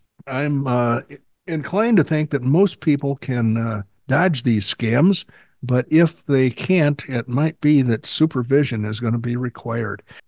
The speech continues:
Here's a little thing I just found this morning, and it's, uh, short but sweet.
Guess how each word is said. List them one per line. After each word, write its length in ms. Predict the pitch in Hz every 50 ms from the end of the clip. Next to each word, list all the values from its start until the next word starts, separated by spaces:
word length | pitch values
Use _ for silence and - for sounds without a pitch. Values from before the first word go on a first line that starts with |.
| _ _
Here's 380 | - 180 202 233 247 220 202 202
a 80 | 190
little 320 | 175 170 170 175 170 156 139
thing 380 | - - 165 165 180 185 175
I 500 | - - 147 165 190 202 202 202 202 196 165
just 380 | 135 156 160 160 156 - -
found 320 | - - 139 135 139 135 131
this 180 | 113 - -
morning, 320 | 131 127 131 131 127 123 117
and 240 | 104 104 107 - _ -
it's, 340 | 131 117 107 - - -
uh, 240 | 117 107 104 104 104
short 420 | - - - - 147 165 175 - -
but 140 | 139 131 -
sweet. 440 | - - - 120 117 113 123 -